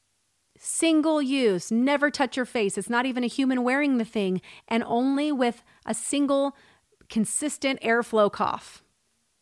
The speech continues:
Not discussing whether or not it goes in multi-, multiple directions, sides or backwards, and if there are other people around. There are no other people around in this because this is a simulation.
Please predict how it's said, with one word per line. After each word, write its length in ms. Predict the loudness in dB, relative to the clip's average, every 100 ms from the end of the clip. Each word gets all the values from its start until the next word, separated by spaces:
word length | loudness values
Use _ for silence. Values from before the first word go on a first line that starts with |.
| _ _ _ _ _ _ _ _ _ _ _
Not 440 | 2 6 4 4
discussing 600 | 0 -4 0 0 2 0
whether 260 | 2 2 2
or 60 | 2
not 240 | 0 0 -4
it 100 | 0
goes 220 | 0 2
in 100 | 0
multi-, 420 | 0 -4 -6 -8 -4
multiple 440 | -2 0 -2 -2
directions, 600 | -2 0 -2 -2 -2 -2 -6 _
sides 400 | -2 0 2 0
or 60 | -2
backwards, 500 | -2 -4 -2 -2 -2
and 100 | -4
if 80 | -2
there 120 | -4
are 80 | -2
other 180 | -2 -2
people 260 | -4 -4
around. 280 | -2 -2 -4 -8 _ _ _
There 80 | 0
are 20 |
no 140 | 4 4
other 140 | 4
people 300 | 0 0 2
around 260 | 0 2 2
in 100 | 0
this 160 | -2
because 180 | -2 -4
this 100 | -2
is 140 | -4 -6
a 40 |
simulation. 840 | 0 2 2 4 2 0 -4 -8